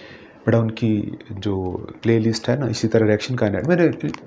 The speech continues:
जितने भी अब units हैं ना एमडी Cat Chemistry के, उसके accordingly उन्हीं के topic के name पे इनकी playlist बना दी हैं।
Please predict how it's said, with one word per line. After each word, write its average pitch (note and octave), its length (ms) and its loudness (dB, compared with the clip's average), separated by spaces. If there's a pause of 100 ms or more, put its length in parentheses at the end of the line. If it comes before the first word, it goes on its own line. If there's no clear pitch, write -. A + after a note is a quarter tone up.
(120)
जितने E3 320 4
भी E3 160 4
अब B2 180 4
units A#2 400 2
हैं A2 80 0
ना A2+ 60 2
एमडी G#2 180 0
Cat G2+ 220 0
Chemistry F#2 400 -4
के, G2+ 120 -8 (420)
उसके D3 240 4
accordingly B2 440 2
उन्हीं D#3 180 4
के C3+ 140 4
topic A2 340 0
के B2 80 2
name G2 240 0
पे G#2+ 140 -2
इनकी C3 300 -2
playlist G2 440 0
बना F#2+ 180 -4
दी F2 160 -8
हैं। F2 160 -8